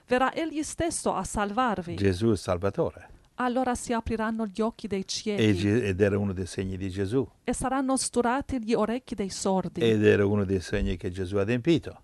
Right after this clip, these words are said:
Speaker 1: Allora lo zoppo salterà come un cervo.
Speaker 2: Adempito da Gesù.
Speaker 1: E la lingua del muto canterà di gioia.
Speaker 2: Adempito da Gesù.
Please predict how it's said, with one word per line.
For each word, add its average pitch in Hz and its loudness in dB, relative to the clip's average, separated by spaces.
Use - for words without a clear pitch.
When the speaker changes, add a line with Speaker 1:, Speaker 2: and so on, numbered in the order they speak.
Speaker 1:
Allora 262 0
lo 240 0
zoppo 294 0
salterà 285 -2
come 277 0
un 240 0
cervo. 202 0
Speaker 2:
Adempito 101 4
da 95 0
Gesù. 117 2
Speaker 1:
E 226 2
la 202 0
lingua 247 0
del 214 -2
muto 262 2
canterà 277 0
di 262 -2
gioia. 202 0
Speaker 2:
Adempito 107 2
da 98 4
Gesù. 113 0